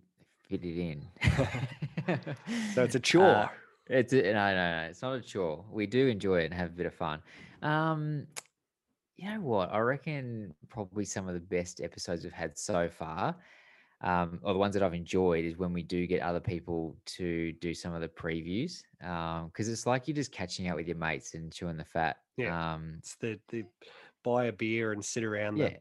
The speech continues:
Speaker 2: pub and talk about, talk about the race. That's basically
Speaker 1: Yeah.
Speaker 2: what it is.
Speaker 1: Yeah. So I've enjoyed those ones. A V L is always good. Um,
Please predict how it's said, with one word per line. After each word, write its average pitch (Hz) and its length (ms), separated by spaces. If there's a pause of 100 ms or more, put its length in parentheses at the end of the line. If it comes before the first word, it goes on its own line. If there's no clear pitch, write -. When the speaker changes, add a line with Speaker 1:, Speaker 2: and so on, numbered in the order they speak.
(100)
Speaker 2:
pub 107 360
and 101 200 (140)
talk 107 240
about, 101 320 (140)
talk 101 200
about 95 160
the 98 80
race. 110 280
That's - 160
basically 104 480
Speaker 1:
Yeah. 71 60
Speaker 2:
what 98 120
it 98 100
is. 113 240 (500)
Speaker 1:
Yeah. 87 200 (460)
So 101 220
I've 98 100
enjoyed 110 320
those 92 240
ones. 95 220
A 98 160
V 85 180
L 82 140
is 85 80
always 85 300
good. 87 320 (520)
Um, 82 760